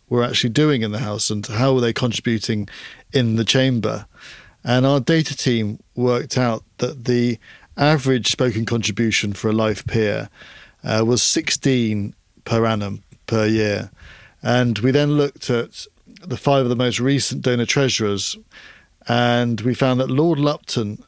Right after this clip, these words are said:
has spoken on average twice a year since he joined the House.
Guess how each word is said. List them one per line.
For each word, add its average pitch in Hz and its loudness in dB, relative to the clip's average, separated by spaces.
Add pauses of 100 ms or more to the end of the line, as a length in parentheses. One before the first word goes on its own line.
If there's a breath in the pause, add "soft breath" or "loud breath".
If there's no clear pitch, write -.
(180)
has 123 -2
spoken 120 0
on 107 0
average 113 -2 (360 loud breath)
twice 135 2
a 117 0
year 101 0
since 110 -10
he 104 -6
joined 104 -2
the 92 -4
House. 101 -6